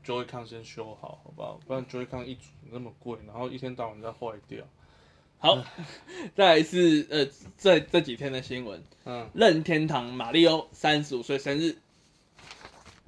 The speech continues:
Speaker 2: 祝你生日快乐，祝你生日快乐。然后他，他当然就推出了很多，
Speaker 1: 嗯，周边。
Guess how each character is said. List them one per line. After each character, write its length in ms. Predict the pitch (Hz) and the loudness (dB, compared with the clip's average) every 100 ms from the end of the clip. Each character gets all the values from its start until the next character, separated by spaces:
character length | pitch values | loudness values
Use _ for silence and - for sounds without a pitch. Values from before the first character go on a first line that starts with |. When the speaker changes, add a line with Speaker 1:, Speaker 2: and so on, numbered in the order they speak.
| - - - - - | 0 0 -6 -6 -4
Speaker 2:
祝 120 | - | -4
你 140 | 123 127 | -4 -2
生 200 | 139 135 135 | 2 2 2
日 260 | 127 127 196 | 0 0 0
快 260 | 180 170 | 2 4
乐， 640 | 170 165 160 160 151 156 156 | 4 2 0 -2 -4 -4 -8
祝 100 | 131 | -8
你 100 | 123 | -10
生 380 | 131 - 139 143 123 | -10 -6 -6 -6 -8
日 180 | 120 127 | -8 -6
快 220 | 196 190 | -4 -4
乐。 260 | 175 165 175 _ _ _ - | -2 -2 -4 _ _ _ -6
然 120 | 151 | -2
后 60 | 165 | 0
他， 100 | 180 170 | -2 -2
他 140 | 180 | 0
当 140 | 175 | 2
然 100 | 147 | 2
就 80 | 147 | 0
推 180 | 147 139 | 0 -2
出 140 | 139 | 0
了 60 | 135 | -4
很 160 | 123 110 | -4 -8
多， 300 | 110 110 131 _ - | -6 -8 -10 _ -10
Speaker 1:
嗯， 260 | 123 110 _ _ _ - - - | -8 -8 _ _ _ -20 -20 -6
周 180 | 123 123 139 | 0 0 0
边。 200 | 117 | -2